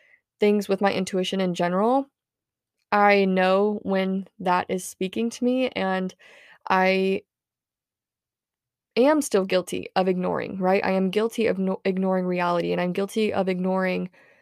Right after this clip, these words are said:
you know, the urge to be in that comfort zone, right? I'm a human. I, I've said that a lot in the last few episodes, that I'm human, and I just, I just want you to remember that. I'm just, like, a normal girl, right? I, I'm a normal girl going about my life, working on some passion projects, you know.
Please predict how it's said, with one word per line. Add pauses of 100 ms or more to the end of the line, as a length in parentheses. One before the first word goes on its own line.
(280)
you
know,
the
urge
to (220)
be
in
that
comfort
zone,
right? (500)
I'm
a
human.
I, (400)
I've
said
that
a
lot
in
the
last
few
episodes,
that
I'm
human,
and
I
just, (100)
I
just
want
you
to
remember
that.
I'm
just,
like,
a
normal
girl,
right? (500)
I, (220)
I'm
a
normal
girl
going
about
my
life,
working
on
some
passion
projects,
you
know.